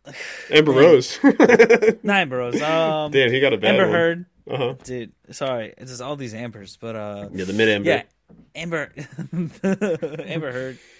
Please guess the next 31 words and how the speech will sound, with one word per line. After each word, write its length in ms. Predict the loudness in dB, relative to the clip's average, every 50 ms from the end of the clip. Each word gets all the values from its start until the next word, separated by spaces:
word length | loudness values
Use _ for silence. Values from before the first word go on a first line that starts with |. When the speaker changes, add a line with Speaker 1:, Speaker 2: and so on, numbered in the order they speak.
| _ _ _ _ _ _ -20 -20 -20 _
Speaker 2:
She's 260 | -20 -18 -18 -18 -16
nuts. 360 | -16 -18 -20 -20 -20 -20 -20 _ _ _ _ _ _ _ -12
She 60 | -6 -4
Speaker 1:
Yeah. 60 | -2 -2 -2
Speaker 2:
really 260 | -4 -6 -8 -10 -12
is. 280 | -12 -12 -14 -16 -20 -20 _ _ _
Like, 200 | -16 -16 -16 _ _ -20 _ _ _ _ _
I 140 | -6 -6 -6
couldn't 300 | -4 -6 -8 -8 -8 -12
believe 360 | -12 -12 -12 -12 -14 -14 -14
that, 300 | -14 -14 -14 -14 -16 _ _ _ _ _ _ _ -18
that, 340 | -16 -14 -14 -14 -14 -14
uh, 260 | -14 -14 -14 -16 -16 -12
Jack 260 | -10 -10 -12 -12 _
Sparrow 300 | -16 -14 -12 -10 -10 -12
put 160 | -10 -10 -10
up 160 | -10 -10 -12 -14
with 100 | -20 -18
this, 240 | -18 -18 -18 -20 _
<laughs> 40 | -16
put 160 | -16 -12 -10
up 440 | -10 -12 -12 -8 0 6 6 6 8
with 240 | 8 4 4 2 0
that 180 | 0 0 0 0
for 80 | -6 -6
so 280 | -4 2 2 4 4
long. 560 | 6 4 6 6 6 4 4 0 -2 -4 -4 -4
<laughs> 460 | -2 -4 -4 0 0 -2 -2 2 2
Speaker 1:
That's 120 | 2 4 6
why 140 | 6 6
he 100 | 8 8